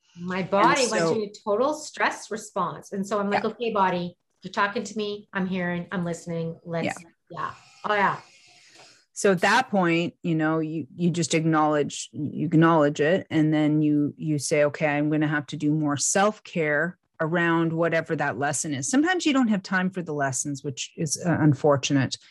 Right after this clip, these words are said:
Speaker 2: In a perfect world, we would sit with the uncomfortable emotion of whatever it was, or why did that trigger you, or why did that upset you, you know, and go deeper with it. Go, "Oh, it's because, you know, I don't wanna be disliked,"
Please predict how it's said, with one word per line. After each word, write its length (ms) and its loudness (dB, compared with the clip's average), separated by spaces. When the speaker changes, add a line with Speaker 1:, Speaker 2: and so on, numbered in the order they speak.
Speaker 2:
In 140 6
a 40 6
perfect 500 2
world, 360 4
we 200 4
would 200 2
sit 500 2
with 420 0
the 120 0
uncomfortable 600 0
emotion 520 2
of 160 -4
whatever 400 2
it 80 -2
was, 300 -2
or 120 -6
why 240 4
did 180 -2
that 180 0
trigger 300 -4
you, 240 0
or 80 2
why 240 2
did 160 -2
that 160 0
upset 500 -6
you, 240 0
you 120 2
know, 300 2
and 300 2
go 200 4
deeper 480 0
with 240 -4
it. 200 -14
Go, 200 0
"Oh, 280 4
it's 140 -4
because, 640 0
you 100 -2
know, 320 2
I 160 -2
don't 320 2
wanna 300 0
be 200 -6
disliked," 680 -4